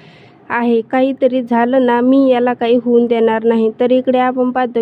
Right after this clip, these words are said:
की माननी ही पार्थला बोलते, "काव्यासाठी एवढा वेडा होऊ नकोस." आणि त्यावेळेस पार्थ माननीला उत्तर देतो, "आई, काव्य ह्या एकदम सरळ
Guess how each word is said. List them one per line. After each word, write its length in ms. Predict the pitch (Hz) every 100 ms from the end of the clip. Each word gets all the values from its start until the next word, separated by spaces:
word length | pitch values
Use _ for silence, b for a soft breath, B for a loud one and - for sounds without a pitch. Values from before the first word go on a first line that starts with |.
| 226
की 100 | 226
माननी 500 | 226 214 233 240 240
ही 140 | 247 240
पार्थला 440 | 226 220 226 247 233
बोलते, 400 | 226 247 240 226
"काव्यासाठी 720 | 226 220 220 247 269 247 247
एवढा 300 | 247 226 240 240
वेडा 400 | 226 240 240 233 233 B B B -
होऊ 240 | 262 285
नकोस." 500 | 277 262 254 240 240
आणि 240 | 247 240 240 247
त्यावेळेस 480 | 254 247 240 254
पार्थ 360 | - 220 226 233
माननीला 560 | 220 226 240 254 254 247
उत्तर 340 | 240 - 254
देतो, 480 | 220 226 233 240 - -
"आई, 260 | 233 247 254
काव्य 320 | 247 226 226 247
ह्या 260 | 240 247 247 B B B B
एकदम 420 | 247 240 233 277
सरळ 320 | 269 262 254